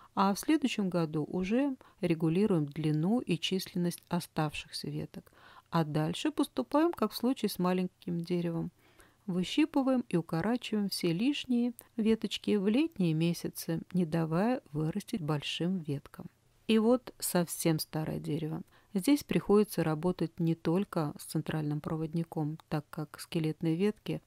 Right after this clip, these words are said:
уже огромные и высокие, и если снести только центр, это ничего не даст. И в один сезон оболванить все ветки нельзя, поэтому делаем поэтапно.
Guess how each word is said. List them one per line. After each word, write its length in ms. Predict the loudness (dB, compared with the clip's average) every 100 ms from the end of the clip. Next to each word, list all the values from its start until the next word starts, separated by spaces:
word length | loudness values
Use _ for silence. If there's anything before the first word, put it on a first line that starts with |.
| -16 -10
уже 320 | -6 0 0 0
огромные 680 | -2 0 2 2 2 0 -2
и 180 | -2 -2
высокие, 680 | -2 0 0 0 -4 -4 -8 -20 -20 _
и 80 | 0
если 460 | 2 4 2 2 -4
снести 480 | -2 -2 -2 -4
только 520 | -4 0 2 2 0 -4
центр, 520 | -2 -2 -2 -6 -12 _ _ -2
это 240 | -2 2
ничего 400 | 2 2 0 2
не 100 | 2
даст. 320 | 2 -2 -4 -8 -20 _ -20 -20 _ _ _
И 180 | 2 4
в 80 | 4
один 280 | 4 4 2
сезон 540 | 2 2 4 4 2 2
оболванить 760 | 2 4 4 4 2 2 -2 -6
все 340 | -2 2 2
ветки 480 | 2 -2 -6 -8 -8 -2
нельзя, 640 | 0 2 2 2 0 -2 _ -2
поэтому 600 | 0 0 0 0 -2 -4 -6
делаем 480 | 0 2 4 2 0
поэтапно. 680 | 0 0 -2 -6 -6 -8 -10